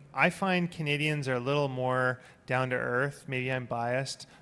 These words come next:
Um, so I like dealing with Canadians, and whenever we get an opportunity to buy a Canadian business, that's obviously wonderful. We have a kinship with the, with people that are Canadian. Um, but I would say we look globally. So we're looking at, you know, businesses in New Zealand, uh, Australia,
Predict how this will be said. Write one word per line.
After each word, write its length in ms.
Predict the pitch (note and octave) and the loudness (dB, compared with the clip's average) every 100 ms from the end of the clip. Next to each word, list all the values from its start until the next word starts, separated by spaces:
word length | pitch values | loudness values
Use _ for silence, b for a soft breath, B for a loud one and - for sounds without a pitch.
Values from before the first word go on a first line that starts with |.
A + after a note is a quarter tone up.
| B | B
Um, 420 | C3 B2+ A#2+ A#2+ A#2+ | -2 0 0 -2 -2
so 120 | D#3 | 4
I 120 | D3 | 4
like 260 | D3+ D3 - | 4 2 0
dealing 240 | D#3+ D#3 | -4 -2
with 140 | D#3 - | -2 -4
Canadians, 580 | D#3+ D3+ D#3 E3+ E3+ | -4 -2 -2 -2 -4
and 240 | E3 C3+ C3 | -6 -6 -4
whenever 240 | C#3 D3 | -2 -2
we 100 | D3+ | -2
get 120 | C#3+ | -2
an 80 | C#3 | 0
opportunity 500 | C3 C3 - C#3 C3+ | 0 0 -2 -6 -6
to 140 | C3 C3 | -6 -4
buy 200 | B2+ B2 | -2 -2
a 40 | |
Canadian 440 | B2 C#3+ B2+ B2+ B2 | -4 -8 -6 -6 -4
business, 380 | B2+ B2 C#3+ - | -6 -4 -6 -6
that's 200 | C3+ C3 | -8 -6
obviously 360 | B2 B2+ - | -8 -8 -8
wonderful. 600 | B2 B2 C3 C3+ D3+ C#3 | -6 -6 -6 -4 -2 -2
We 100 | B2+ | -2
have 80 | B2+ | -4
a 20 | |
kinship 520 | B2 - C#3 - C#3 - | -6 -6 -6 -6 -8 -8
with 140 | C3 | -6
the, 180 | C3 C3 | -4 -4
with 220 | C#3 - | -6 -8
people 220 | D3 C#3 | -8 -6
that 100 | C3 | -6
are 60 | B2+ | -8
Canadian. 500 | - C3 C#3 E3+ F#3+ B B B - | -10 -8 -4 -4 -4 B B B -2
Um, 320 | C3 B2+ B2 | 0 0 0
but 80 | C#3+ | 2
I 80 | E3 | 4
would 140 | F#3+ | 2
say 140 | F#3 | -2
we 120 | D3 C3 | -2 -2
look 220 | B2 - | -4 -4
globally. 480 | B2 A#2+ A#2 D#2+ - B B - | -4 -4 -4 -12 -14 B B -8
So 200 | - C3 | -2 2
we're 160 | C#3 | 2
looking 320 | C#3 C#3 D3 | 4 2 0
at, 220 | C3 B2+ D3 | -4 -4 -4
you 80 | |
know, 80 | C3 | -6
businesses 560 | A#2 C3 B2+ A#2+ C3+ A#2 | -4 -6 -6 -8 -8 -8
in 100 | A#2+ | -10
New 120 | A#2+ | -8
Zealand, 680 | A#2 E3 D#3+ D3 C#3 C3 B2+ | -4 -2 -2 -2 -4 -6 -6
uh, 60 | - | -2
Australia, 1200 | B2+ A#2+ C3 - D#3 D3+ D3+ C#3+ C3+ C3+ C3 B2+ | 0 0 -2 -4 0 0 2 2 2 2 2 -2